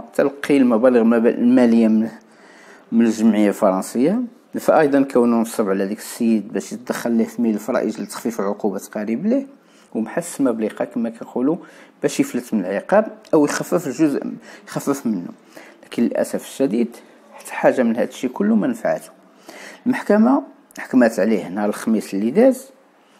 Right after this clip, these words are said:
حكمت عليه بخمس سنين ديال الحبس نافذة طبعًا، والتهم هي النصب والابتزاز واستعمال لقب وصفة نظمها القانون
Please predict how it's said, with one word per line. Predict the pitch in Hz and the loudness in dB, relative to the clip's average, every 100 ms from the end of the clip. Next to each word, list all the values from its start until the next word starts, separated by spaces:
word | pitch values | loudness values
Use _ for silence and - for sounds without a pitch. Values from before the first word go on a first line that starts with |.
| - | -20
حكمت | - - 135 131 | -10 0 2 2
عليه | 117 | 0
بخمس | 110 107 107 | -2 -8 -8
سنين | - 190 | -4 -2
ديال | 131 104 | 0 0
الحبس | - - - | -2 -8 -2
نافذة | 196 190 - 127 | 0 0 0 -2
طبعًا، | - - 85 139 - _ _ - _ 117 | -2 -4 -6 -6 -14 _ _ -20 _ -10
والتهم | - 127 107 107 147 - 117 | -4 -2 0 0 -4 -8 -4
هي | 110 | 0
النصب | 110 123 - 98 | 0 0 -4 -8
والابتزاز | 82 - 123 147 185 185 - - | -8 -6 0 2 2 0 -10 -16
واستعمال | 95 - 104 95 95 92 | -16 -10 -8 -6 -6 -4
لقب | 127 139 185 185 - | -4 -2 -4 -4 -10
وصفة | - - 135 131 | -8 -4 -2 -2
نظمها | 120 113 113 104 | -2 0 0 -2
القانون | 98 - 143 170 110 | -4 -4 0 2 0